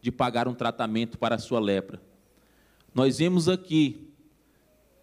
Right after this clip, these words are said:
a posição de um homem que tinha toda a autoridade para exigir qualquer tributo sobre os povos que estavam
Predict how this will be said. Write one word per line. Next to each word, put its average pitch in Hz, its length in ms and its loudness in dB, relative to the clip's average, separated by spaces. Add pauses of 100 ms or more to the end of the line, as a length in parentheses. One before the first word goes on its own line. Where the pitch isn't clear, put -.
(160)
a - 80 -4
posição 151 560 0
de 147 160 -4
um 143 140 2
homem 139 240 0
que 139 140 -6
tinha 143 280 -4
toda 185 520 0
a 185 40 -2
autoridade 131 880 -4 (380)
para 143 240 0
exigir 143 800 2 (880)
qualquer 160 880 0
tributo 139 680 2 (220)
sobre 143 300 2
os 139 140 0
povos 156 540 2
que 160 120 -8
estavam 120 640 0